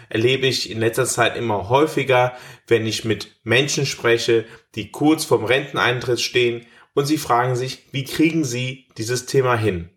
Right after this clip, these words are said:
Diejenigen, die diesem Podcast schon länger folgen,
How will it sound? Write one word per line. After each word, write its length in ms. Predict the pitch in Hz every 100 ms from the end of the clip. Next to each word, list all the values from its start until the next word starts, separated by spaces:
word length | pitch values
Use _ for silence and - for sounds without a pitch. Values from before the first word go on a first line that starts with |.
| _ 143
Diejenigen, 800 | 156 175 165 143 151 151 143 _ _ 127
die 120 | 120
diesem 320 | 131 131 117
Podcast 580 | - 165 - 139 123 -
schon 200 | 120 113
länger 320 | 127 151 139
folgen, 560 | - 107 95 92 90